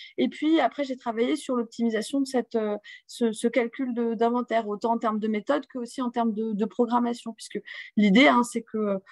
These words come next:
tous ces calculs d'inventaire sont faits avec un certain nombre d'outils qui peuvent être différents au sein des différents, euh, organismes. Et donc là, l'idée, c'était d'essayer de trouver une manière que ce soit fait de manière plus rapide et, euh, et d'obtenir un résultat meilleur.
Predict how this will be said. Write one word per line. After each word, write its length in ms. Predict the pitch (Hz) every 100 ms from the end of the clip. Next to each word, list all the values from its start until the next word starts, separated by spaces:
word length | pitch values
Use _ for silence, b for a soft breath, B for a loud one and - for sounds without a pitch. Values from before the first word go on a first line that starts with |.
| B -
tous 100 | 247
ces 140 | 247
calculs 280 | 240 226 233
d'inventaire 340 | 220 220 254
sont 120 | 254
faits 120 | 226 202
avec 160 | 190
un 60 | 202
certain 240 | 226 220
nombre 120 | 220
d'outils 300 | 208 208 359
qui 140 | 359 220
peuvent 160 | 202
être 100 | 196
différents 420 | 190 208 220 247 262
au 60 |
sein 180 | 240 220
des 100 | 190
différents, 460 | 190 - 208 214 190
euh, 500 | 185 - - 196 220
organismes. 520 | 214 208 247 330 247
Et 80 | 220
donc 160 | 233
là, 80 | 220
l'idée, 200 | 214 285
c'était 240 | - -
d'essayer 220 | 202 214 220
de 40 |
trouver 180 | 240 226
une 60 |
manière 260 | 220 226 269 269 B _
que 60 | -
ce 60 |
soit 120 | 247
fait 120 | 247 247
de 40 |
manière 300 | 220 226 -
plus 140 | -
rapide 340 | 262 220 311 359 262 - _ B _
et, 280 | - 262 262
euh, 300 | 214 202 202 -
et 60 |
d'obtenir 340 | 226 202 233 240
un 80 | 214
résultat 400 | 190 185 185 226
meilleur. 240 | 170